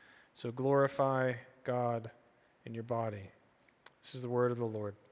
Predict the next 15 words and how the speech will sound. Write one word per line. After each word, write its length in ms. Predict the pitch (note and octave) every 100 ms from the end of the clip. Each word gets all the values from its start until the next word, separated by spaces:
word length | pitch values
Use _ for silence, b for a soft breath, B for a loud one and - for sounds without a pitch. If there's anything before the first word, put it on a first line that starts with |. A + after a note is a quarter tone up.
| _ _ _ _ _ _ _ D#3 D#3 - - - - - - - - - _ _ _ _ _ - B B B B B B -
So 260 | G3 G#3+
I, 240 | G#3 G3 F#3
I 40 |
warned 260 | F#3+ A#3 G3+
you 100 | F3+
last 300 | D#3+ D#3+ -
time, 160 | D#3
but 80 | D3+
I'm 80 | D3
gonna 100 | C#3+
warn 240 | C3+ C#3
you 120 | C3+
again. 540 | B2+ B2 B2+ B2+ B2+ B2
Our, 240 | C#3 B2+ B2
um, 340 | B2 A#2+ A#2